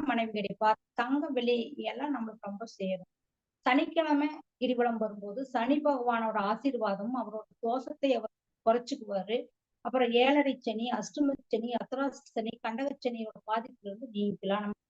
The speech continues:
கடன் தொல்லை தீரும். இப்படி வந்து நம்ம ஏழு நாள் கிரிவலம் பண்ணலாம். அடுத்தது நம்மளோட ஜாதகத்தை பார்த்துட்டு நம்ம ஜோதிடர் வந்து நம்ம மரண கண்டம் இருக்குது அப்படின்னு சொல்றாருன்னு வைங்க,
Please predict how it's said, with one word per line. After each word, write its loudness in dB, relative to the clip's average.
கடன் 0
தொல்லை -4
தீரும். 2
இப்படி 4
வந்து 2
நம்ம 2
ஏழு 6
நாள் 0
கிரிவலம் -8
பண்ணலாம். -16
அடுத்தது 0
நம்மளோட 4
ஜாதகத்தை -4
பார்த்துட்டு -4
நம்ம -4
ஜோதிடர் 0
வந்து -20
நம்ம -20
மரண 4
கண்டம் -4
இருக்குது -12
அப்படின்னு 4
சொல்றாருன்னு 0
வைங்க, -2